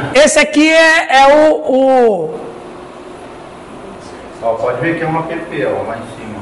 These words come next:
Speaker 1: Sim, tá aqui, ó. In Church app.
Speaker 2: Eu vi, né?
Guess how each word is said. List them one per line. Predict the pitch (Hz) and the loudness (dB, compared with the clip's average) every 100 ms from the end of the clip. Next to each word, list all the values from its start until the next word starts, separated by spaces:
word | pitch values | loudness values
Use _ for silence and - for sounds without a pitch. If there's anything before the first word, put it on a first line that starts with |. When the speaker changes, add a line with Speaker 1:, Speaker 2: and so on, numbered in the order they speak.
| - | -6
Speaker 1:
Sim, | - 285 269 170 | 0 4 4 4
tá | 226 | 2
aqui, | - 233 | 2 4
ó. | 202 156 - | 4 2 2
In | 269 - | 2 4
Church | 277 294 - 285 | 4 4 4 0
app. | 285 302 - 165 - - - - - - | 0 -4 -4 -8 -8 -14 -16 -18 -14 -8
Speaker 2:
Eu | - | -8
vi, | 285 | -6
né? | 302 - - - | -8 -8 -10 -10